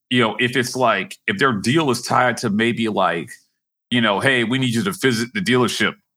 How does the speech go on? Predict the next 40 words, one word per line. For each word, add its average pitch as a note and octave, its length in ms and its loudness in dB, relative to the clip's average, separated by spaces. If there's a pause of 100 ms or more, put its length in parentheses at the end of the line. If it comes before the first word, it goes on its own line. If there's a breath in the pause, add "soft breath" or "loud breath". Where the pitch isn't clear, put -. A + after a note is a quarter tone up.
(140)
you B2+ 120 6
know, G2 320 2
twice A#2+ 300 4
a G#2+ 60 4
month C3+ 300 4
and F#2 100 -2
sign A2+ 260 2
autographs." F#2 580 0
Well, B2+ 240 0
if B2 120 -2
you E3+ 120 -4
move C3+ 260 -2
to D3+ 100 -2
another B2+ 240 0
state, B2 280 -2
you D3+ 160 -6
obviously B2 500 0
cannot A2 440 0 (380 loud breath)
reasonably A#2 520 0
fulfill G#2+ 420 0
that G2 180 2 (160)
part A2+ 240 4
of F#2 100 -4
the F2+ 160 -6
N G2+ 120 0
I E2 180 0
L G#2+ 160 0
deal. C3 400 0
So, G2+ 420 -2 (380 soft breath)
um, G2+ 520 0 (380)
it's C3+ 240 -2
month B2+ 280 2
to A#2 100 2
month, A2 380 0
right? G#2+ 280 2
Any C3+ 220 0
month A#2+ 380 0
where G#2+ 140 0
you A#2 160 0
don't A2+ 480 0